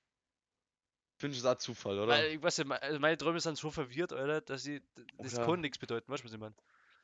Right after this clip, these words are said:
Speaker 2: Also, wenn das
Speaker 1: Ja,
Speaker 2: was
Speaker 1: gut.
Speaker 2: bedeutet, dann bin ich weg.
Speaker 1: Ja gut, manche sagen halt, das ist generell so komisch. Da manche sagen halt, das ist halt eine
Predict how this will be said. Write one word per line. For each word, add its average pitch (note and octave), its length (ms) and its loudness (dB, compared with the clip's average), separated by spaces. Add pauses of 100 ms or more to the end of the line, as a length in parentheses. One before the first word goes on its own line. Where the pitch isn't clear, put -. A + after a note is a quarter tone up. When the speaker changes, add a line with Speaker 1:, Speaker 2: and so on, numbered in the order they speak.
(1200)
Speaker 2:
Also, B2 180 0
wenn C#3 80 2
das - 160 6
Speaker 1:
Ja, - 0 -
Speaker 2:
was E3+ 140 4
Speaker 1:
gut. - 20 -4
Speaker 2:
bedeutet, D#3 360 2
dann C#3+ 80 2
bin B2+ 80 -6
ich B2+ 80 0
weg. - 220 -2 (560)
Speaker 1:
Ja - 80 -2
gut, D3+ 200 0
manche D#3 320 4
sagen G3+ 280 4
halt, G3 340 2
das - 160 -4
ist - 340 -6
generell D3+ 300 2
so A2+ 120 -4
komisch. A2+ 380 -4
Da A#2+ 80 -2
manche C3+ 240 -2
sagen D#3+ 160 -2
halt, D#3 160 2
das C3 120 -4
ist C3+ 140 -2
halt B2+ 220 4
eine A2+ 100 0